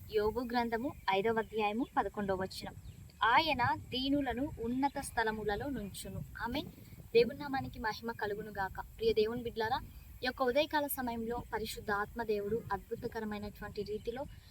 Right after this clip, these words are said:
మీ అందరినీ కూడా దీవించి ఆశీర్వదించును గాక. ఆమేన్. ఈ రోజున దేవుడు చక్కని రీతిలో మనతో మాట్లాడుతున్నటువంటి మాట, "ఆయన దీనులను ఉన్నత స్థలములో నుంచును." ఆమేన్.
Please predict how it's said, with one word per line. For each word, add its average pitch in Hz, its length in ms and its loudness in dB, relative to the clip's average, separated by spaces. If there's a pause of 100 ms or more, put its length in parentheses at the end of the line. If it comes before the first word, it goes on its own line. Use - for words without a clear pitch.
(280)
మీ 226 160 2 (100)
అందరినీ 269 580 6
కూడా 214 280 2 (100)
దీవించి 240 640 -2 (120)
ఆశీర్వదించును 202 760 -4
గాక. 180 340 -8 (320)
ఆమేన్. 247 240 -2 (420)
ఈ 247 100 -2
రోజున 262 480 0 (120)
దేవుడు 220 280 2
చక్కని 262 480 0
రీతిలో 226 400 0
మనతో 202 360 -2
మాట్లాడుతున్నటువంటి 196 1000 -4
మాట, 180 280 -8 (380)
"ఆయన 214 340 -2 (680)
దీనులను 269 680 2 (240)
ఉన్నత 262 560 0
స్థలములో 214 720 -4 (180)
నుంచును." - 440 -8 (280)
ఆమేన్. 277 200 -8